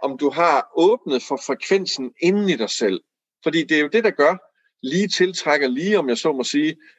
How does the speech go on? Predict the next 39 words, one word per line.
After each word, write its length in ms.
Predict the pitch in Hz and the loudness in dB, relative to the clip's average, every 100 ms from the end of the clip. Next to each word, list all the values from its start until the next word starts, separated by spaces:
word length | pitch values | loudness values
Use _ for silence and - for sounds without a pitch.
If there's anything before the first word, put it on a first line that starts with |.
| _ | _
at, 200 | - 127 - | -2 -2 2
øh, 220 | 139 127 120 - | 2 2 0 -2
at, 100 | - - - | -4 -2 -4
at 80 | - | -2
du 100 | 123 | -2
får 220 | 139 202 | 2 2
en 60 | 151 | 4
oplevelse 560 | 123 - 135 120 - 113 | 2 2 -2 0 0 0
af 80 | |
noget 180 | 117 107 | 0 0
underfuldt. 640 | 107 131 160 - 120 113 - _ _ _ | 0 0 -2 -2 -4 -4 -10 _ _ _
Jeg, 380 | 160 185 139 113 92 98 | 2 4 2 -2 -8 -4
det, 0 | |
det 200 | - 104 | -2 0
er 60 | 131 | -2
slet 160 | - 233 | 2 2
ikke 120 | 294 | 2
noget 160 | 214 202 | 0 0
problem 360 | 156 160 160 | 0 0 0
for 100 | - | -2
mig 180 | 120 131 | 0 0
at 60 | 135 | 0
tale 340 | - 165 240 | 0 2 2
om 120 | 180 120 | 0 0
engleerfaringer 760 | 135 165 147 - 135 127 107 | 0 2 2 2 2 2 2
og 120 | 104 98 | 2 4
oplevelser. 500 | 190 156 120 107 - | 2 2 0 0 -2
Dem 120 | 196 | 2
har 80 | 180 | 2
jeg 60 | |
selv 180 | - 220 | 2 0
haft 240 | 156 120 131 | 0 -2 0
mange 300 | 147 240 170 | 0 2 0
af 120 | 135 - | 0 -4
på 80 | 127 | -8
forskellige 440 | - - 226 175 123 | -4 0 0 0 0
ledere 220 | 151 170 | 0 0
og 100 | 151 | 0
kanter. 340 | 143 143 170 | -2 -2 -4